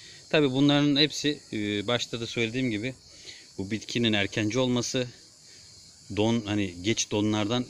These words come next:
etkilenen, Nisan donları, Mayıs donlarından etkilenen bir tür. Eğer o donlara yakalanırsa yine bir sürgün veriyor.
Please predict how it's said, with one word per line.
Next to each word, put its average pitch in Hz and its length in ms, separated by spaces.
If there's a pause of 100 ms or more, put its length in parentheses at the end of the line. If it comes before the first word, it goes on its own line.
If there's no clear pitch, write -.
etkilenen, 110 560 (260)
Nisan 101 460
donları, 92 340
Mayıs 104 300
donlarından 92 580 (440)
etkilenen 120 600
bir 87 60
tür. - 200 (500)
Eğer 139 160
o 139 160
donlara 135 380
yakalanırsa 127 800 (120)
yine 123 260
bir 117 60
sürgün 110 500
veriyor. 95 340